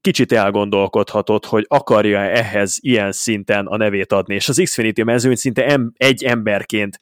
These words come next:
emelkedett ki ebből, és képzeljétek el, tök véletlenül ma, eh, amikor Dale Earnhardt Juniornak a podcastjébe belehallgattam, más indokokkal, de ő is ugyanerre vezette ki a saját gondolatmenetét.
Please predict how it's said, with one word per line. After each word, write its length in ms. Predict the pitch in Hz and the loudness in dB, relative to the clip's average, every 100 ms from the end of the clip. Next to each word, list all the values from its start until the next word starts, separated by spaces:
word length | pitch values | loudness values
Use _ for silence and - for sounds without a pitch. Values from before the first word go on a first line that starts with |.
| - - | -20 -10
emelkedett 720 | - 120 104 98 107 101 101 | -4 0 0 0 -2 0 -2
ki 200 | - 110 | -2 -2
ebből, 460 | 98 98 110 131 170 - - - - - | 0 0 4 4 4 0 -12 -20 -20 -16
és 540 | - 113 127 131 - - _ | -2 2 4 4 2 -6 _
képzeljétek 560 | - 147 127 110 113 127 | 0 2 2 2 0 2
el, 240 | 113 104 _ - | 2 2 _ 0
tök 200 | 120 - | 0 2
véletlenül 540 | 104 101 110 101 101 | 0 0 0 0 0
ma, 240 | 117 113 - _ _ | 2 2 0 _ _
eh, 400 | - 98 90 82 | -2 0 0 -2
amikor 460 | 104 110 - 107 104 | -4 -2 2 2 2
Dale 200 | 123 113 | 0 2
Earnhardt 280 | 104 104 101 | 2 -2 -2
Juniornak 440 | 113 107 104 98 | 0 2 0 -2
a 40 | 98 | -2
podcastjébe 680 | 113 107 104 - 107 98 | -2 -2 -2 -4 -2 -2
belehallgattam, 800 | 98 110 120 110 113 117 - 113 - _ _ _ | 2 2 4 4 4 2 0 -4 -4 _ _ _
más 420 | - 143 175 151 147 | -2 2 4 4 2
indokokkal, 680 | 143 143 - 131 - 131 | 2 2 4 2 4 4
de 220 | 139 143 - | 4 2 0
ő 180 | 180 151 | 2 4
is 180 | 120 135 | 4 2
ugyanerre 460 | 117 110 104 104 | 2 2 2 2
vezette 440 | 101 107 107 - 104 | 0 0 0 -2 -2
ki 140 | 113 | 0
a 40 | |
saját 520 | 104 127 110 101 95 - - - _ | 0 2 2 0 -4 -10 -20 -20 _
gondolatmenetét. 1160 | - 131 120 104 101 117 101 101 95 104 95 | 0 2 4 2 0 -2 -2 -2 -2 -2 -2